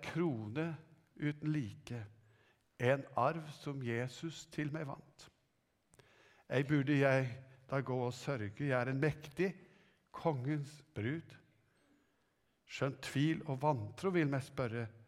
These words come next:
hvor er din høyhet og ditt skrud? O Jesus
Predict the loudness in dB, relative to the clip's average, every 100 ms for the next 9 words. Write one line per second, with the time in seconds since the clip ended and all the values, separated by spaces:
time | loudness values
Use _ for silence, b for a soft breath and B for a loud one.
0 | -10 0 4 4 4 0 0 0 0 -2
1 | -6 -8 -8 -10 -6 -2 -2 -4 -14 -20
2 | _ _ _ _ _ _ _ _ _ -4
3 | 2 4 4 2 -6